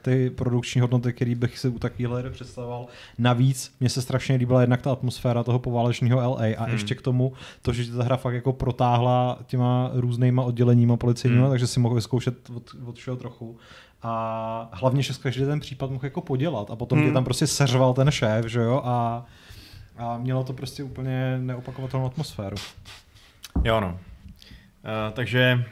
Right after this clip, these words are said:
Speaker 2: jako, eh, škoda, že vás to stálo život, eh,
Speaker 3: Hmm.
Speaker 2: vývojáři, nebo teda vaše studio, ale,
Speaker 3: No to teda
Speaker 2: ale
Speaker 3: tehdy stálo na nějakou dobu život i vlastně herní vývoj v Austrálii, protože ono do toho bylo nalitých strašně peněz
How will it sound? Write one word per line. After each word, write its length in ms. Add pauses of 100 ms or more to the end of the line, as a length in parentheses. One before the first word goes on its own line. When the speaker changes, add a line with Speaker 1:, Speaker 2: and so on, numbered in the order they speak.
Speaker 2:
jako, 460 (120)
eh, 460 (320)
škoda, 340
že 100
vás 200
to 80
stálo 580
život, 480
eh, 580
Speaker 3:
Hmm. 220
Speaker 2:
vývojáři, 520
nebo 180
teda 160
vaše 200
studio, 460
ale, 220
Speaker 3:
No 60
to 80
teda 140
Speaker 2:
ale 100
Speaker 3:
tehdy 160
stálo 520
na 200
nějakou 320
dobu 240
život 380
i 140
vlastně 640 (380)
herní 380
vývoj 260
v 80
Austrálii, 640
protože 280
ono 320
do 240
toho 160
bylo 140
nalitých 420
strašně 380
peněz 720